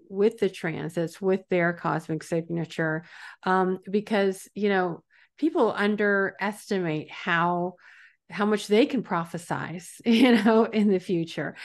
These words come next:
because it all comes down to wh-, whether it's personal to me or not, whether this is,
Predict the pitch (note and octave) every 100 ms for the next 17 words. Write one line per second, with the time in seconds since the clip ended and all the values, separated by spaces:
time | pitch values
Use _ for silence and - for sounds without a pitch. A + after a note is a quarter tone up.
0 | - _ A#3 A#3 C4 A3+ A3 A#3 C4 C4
1 | - - A3+ A3 A3 G3+ G#3 F#3 G3 F#3+
2 | F#3+ F#3 E3+ - - G#3+ G#3 - G3 F3+
3 | F3 F3 - - - _ _ - F#3+ F#3
4 | F3 F3 A3 G3+ F3+ F3+ F3 E3+ F3 E3+
5 | E3+ E3 E3+